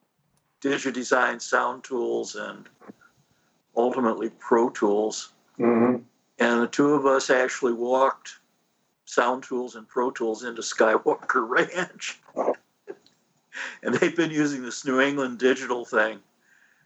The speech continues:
Speaker 1: that was, like, a couple hundred thousand dollars a
Speaker 2: Wow.
Speaker 1: system. <laughs> And, and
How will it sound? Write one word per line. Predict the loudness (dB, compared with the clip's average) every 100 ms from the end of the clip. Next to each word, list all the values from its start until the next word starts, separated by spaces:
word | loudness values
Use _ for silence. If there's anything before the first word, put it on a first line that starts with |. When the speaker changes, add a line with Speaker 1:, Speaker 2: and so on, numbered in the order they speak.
| -4
Speaker 1:
that | -2
was, | -2 -6 -2
like, | 2 2 0
a | _ _ _ _ _ _ _ _ -2
couple | -2 -2 -2
hundred | 0 0 0
thousand | 2 2 2 -4 -4
dollars | -2 -2 -2 0 0 -2 -8 -20 _ _ _ 0
a |
Speaker 2:
Wow. | 2
Speaker 1:
system. | 2 0 -4 -2 0 0 -2
<laughs> | -6 -20 _ _ _ _ -12 -10 -2
And, | -2 -2 -6 -12 _
and | -6